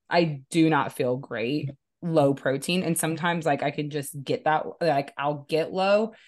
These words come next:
just 'cause I'm just being lazy and I just don't wanna, like, cook multiple <laughs> portions of meat. Anyways, but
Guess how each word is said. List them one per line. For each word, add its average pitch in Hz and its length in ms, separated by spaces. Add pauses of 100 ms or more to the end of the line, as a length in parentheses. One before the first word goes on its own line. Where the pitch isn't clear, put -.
(160)
just 180 160
'cause 165 140
I'm 156 100
just 143 180
being 147 320
lazy 143 480
and 170 100
I 139 100
just 139 160
don't 135 180
wanna, 135 240
like, 127 260 (160)
cook - 400
multiple 175 800 (160)
<laughs> - 160
portions 240 600
of - 120
meat. 330 420 (480)
Anyways, 190 580
but 175 380